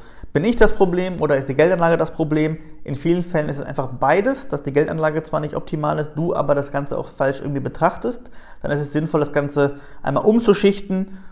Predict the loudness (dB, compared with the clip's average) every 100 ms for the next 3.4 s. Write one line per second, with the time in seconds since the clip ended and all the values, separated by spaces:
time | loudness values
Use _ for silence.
0 | -6 -4 0 0 0 0 0 0 0 2
1 | 4 4 2 2 0 0 -2 -2 4 6
2 | 6 0 -2 -8 -16 -12 4 6 6 4
3 | 0 -2 -6 -10